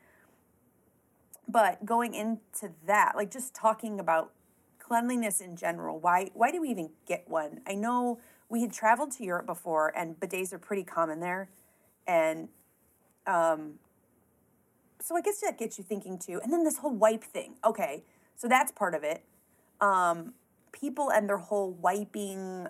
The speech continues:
with the wipes and then clogging up. And, like, New Jersey has banned them, basically. I mean, I'm sure people smuggling in the poopy wipes. But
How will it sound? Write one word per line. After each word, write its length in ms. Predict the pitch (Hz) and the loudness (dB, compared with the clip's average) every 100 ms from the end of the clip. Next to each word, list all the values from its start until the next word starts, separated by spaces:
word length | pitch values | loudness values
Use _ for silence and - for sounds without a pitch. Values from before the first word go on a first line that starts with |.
| - - | -12 -6
with 320 | 190 180 - | -6 -6 -8
the 80 | 165 | -4
wipes 440 | 165 175 165 - | 4 4 2 -6
and 120 | 190 | -6
then 140 | 170 160 | -4 -4
clogging 480 | - 185 175 170 170 | 0 2 2 0 2
up. 240 | 160 160 | 2 2
And, 260 | 160 151 151 - - - | -6 -6 -14 -20 -10 -4
like, 200 | 185 202 | -4 -4
New 120 | 202 | -6
Jersey 580 | 175 220 220 202 185 170 | -2 0 0 -2 -6 -4
has 200 | 165 160 _ _ - | -6 -8 _ _ 2
banned 420 | 196 190 190 185 | 2 4 0 -2
them, 260 | 165 147 151 | -2 -2 -2
basically. 520 | 151 147 - 156 151 | -6 -6 -10 -8 -6
I 40 | |
mean, 300 | 151 147 147 143 _ - | -6 -10 -12 -16 _ -14
I'm 80 | 165 | -14
sure 180 | - | -10
people 280 | 175 - 165 | -12 -10 -8
smuggling 580 | - - 151 151 143 143 | -8 -6 -6 -6 -6 -6
in 180 | 151 139 | -6 -8
the 60 | 131 | -12
poopy 320 | - 208 156 | -6 -6 -6
wipes. 360 | 131 135 - - _ - - _ _ _ - | -10 -12 -16 -20 _ -20 -20 _ _ _ -12
But 240 | 196 175 | -4 -4